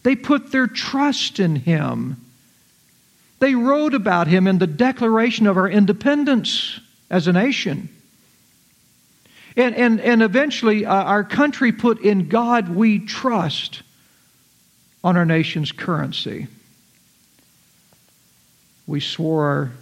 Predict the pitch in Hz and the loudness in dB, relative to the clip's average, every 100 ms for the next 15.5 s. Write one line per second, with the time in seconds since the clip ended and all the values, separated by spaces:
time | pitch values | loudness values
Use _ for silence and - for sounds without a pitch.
0 | - _ - 170 151 135 139 - 139 135 | -20 _ -4 -4 -2 -4 -6 -6 -6 -6
1 | 139 - _ _ _ _ _ _ _ _ | -8 -12 _ _ _ _ _ _ _ _
2 | _ _ _ _ _ _ _ _ _ _ | _ _ _ _ _ _ _ _ _ _
3 | 147 147 175 180 170 170 156 185 175 170 | -4 0 0 2 0 0 -2 0 0 0
4 | - 170 151 175 156 151 - - _ _ | -4 -4 0 0 0 -2 -4 -10 _ _
5 | - 165 147 147 180 240 - _ _ _ | -10 -6 -4 -2 -2 -4 -10 _ _ _
6 | _ _ _ _ _ _ _ _ _ 160 | _ _ _ _ _ _ _ _ _ -8
7 | 139 143 151 151 139 117 - _ _ _ | -2 0 0 0 -2 -8 -12 _ _ _
8 | _ _ _ _ - - _ _ _ _ | _ _ _ _ -20 -20 _ _ _ _
9 | _ _ - 226 - 311 220 175 277 214 | _ _ -8 -8 -4 -4 -2 0 0 -2
10 | 202 - _ _ _ _ _ _ _ _ | -8 -16 _ _ _ _ _ _ _ _
11 | _ _ _ _ - 147 123 165 208 240 | _ _ _ _ -4 -4 0 0 2 2
12 | 254 254 196 247 233 160 143 117 - _ | 0 0 0 0 2 0 -6 -12 -18 _
13 | _ _ _ _ _ _ _ _ _ _ | _ _ _ _ _ _ _ _ _ _
14 | - _ _ - 156 156 165 160 165 160 | -20 _ _ -4 -2 0 0 0 0 -2
15 | 151 139 131 - | -4 -6 -8 -16